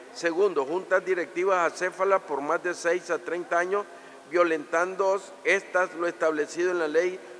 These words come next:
número mil ciento quince, Ley General de Regulación y Control de Organismos sin Fines de Lucro,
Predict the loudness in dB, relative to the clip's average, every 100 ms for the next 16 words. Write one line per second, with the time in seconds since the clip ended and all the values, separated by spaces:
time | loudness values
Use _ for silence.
0 | -6 -4 0 0 0 -2 -2 -4 -4 -4
1 | -6 -6 -8 -4 0 2 2 0 0 0
2 | 0 0 0 0 -2 -2 -4 -6 -4 -6
3 | -4 -2 0 -2 -2 -4 -4 -4 -6 -6
4 | -8 -8 -6 -6 -2 -2 -2 -2 -2 -4